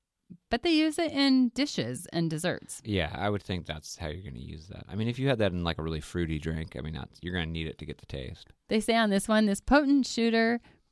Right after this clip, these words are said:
Speaker 1: presented in a flask bottle is the hot drink that keeps skiers' hearts alert and heated on snow-,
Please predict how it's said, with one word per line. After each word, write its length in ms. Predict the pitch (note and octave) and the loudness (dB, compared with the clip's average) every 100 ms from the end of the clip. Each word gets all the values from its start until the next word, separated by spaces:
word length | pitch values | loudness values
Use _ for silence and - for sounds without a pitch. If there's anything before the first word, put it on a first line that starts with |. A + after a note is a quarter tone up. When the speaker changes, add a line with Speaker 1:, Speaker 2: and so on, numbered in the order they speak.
| _ | _
Speaker 1:
presented 640 | - F3+ F#3+ G#3 A#3 G#3+ - | -6 -2 -2 2 2 0 0
in 120 | F3+ | -2
a 60 | E3 | -2
flask 440 | - G3 G#3 - | 0 0 0 0
bottle 360 | - F3+ F#3 F#3 | 0 2 2 2
is 180 | D#3 F3 | 0 -2
the 80 | D3+ | -4
hot 300 | - G#3+ G3+ | 0 0 0
drink 300 | G#3 G#3 G3+ | 0 0 0
that 160 | - - | -4 -6
keeps 400 | G#3+ G3 - - | -6 -6 -6 -6
skiers' 400 | F#3+ G3 G3+ - | -2 2 0 0
hearts 380 | - G3+ - | 0 0 0
alert 380 | F3+ E3+ E3+ F#3 | -2 2 4 4
and 160 | - D#3+ | 2 -2
heated 460 | - - G#3+ E3+ D#3+ | -2 -2 0 2 2
on 260 | B2+ D3+ | 2 0
snow-, 640 | - - E3+ E3 F#3 F3 | -2 -4 -2 2 4 4